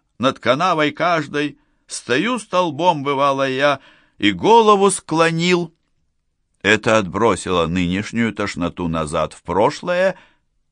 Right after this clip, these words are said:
а ещё обезличило. Утешение в искусстве. Невидимый пока поезд рёвом Минотавра известил о своём приближении поджидающих пассажиров.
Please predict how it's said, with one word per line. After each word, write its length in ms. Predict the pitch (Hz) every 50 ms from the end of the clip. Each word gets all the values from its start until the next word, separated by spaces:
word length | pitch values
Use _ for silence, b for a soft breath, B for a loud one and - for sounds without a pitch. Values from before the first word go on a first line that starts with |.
| _ _ -
а 80 | 98
ещё 420 | 98 98 107 107 - - 226 247 233
обезличило. 920 | 214 151 101 104 92 82 85 87 90 90 82 - - 95 90 92 98 110 - _ _ _ _ _ _ _ _ _ _ _ _ _ _
Утешение 1000 | - 85 82 - - 185 80 - - - 131 185 202 202 196 190 180 175 170 156
в 100 | 127 131
искусстве. 800 | 123 - - - 95 113 113 104 - - - - 95 87 - - _ _ _ B B B B B B
Невидимый 580 | 107 139 147 156 202 202 151 165 156 151 143
пока 340 | 123 - 127 123 - 127 120
поезд 560 | - - 123 147 151 131 123 117 - - _ _ -
рёвом 400 | 92 101 127 131 120 113 107 104
Минотавра 760 | 95 95 98 92 92 87 76 - 101 110 110 95 95 92 90 85
известил 640 | 78 85 87 85 - - - - 110 110 101 - -
о 80 | 87
своём 360 | - - - 85 90 90 85 78
приближении 960 | 87 82 82 80 80 78 73 73 92 107 113 107 107 107 107 104 104 101 B B B B
поджидающих 800 | - 104 92 80 87 87 78 78 85 85 85 82 78 - 95 82 -
пассажиров. 720 | 90 85 - - 85 76 71 71 64 50 50 - - -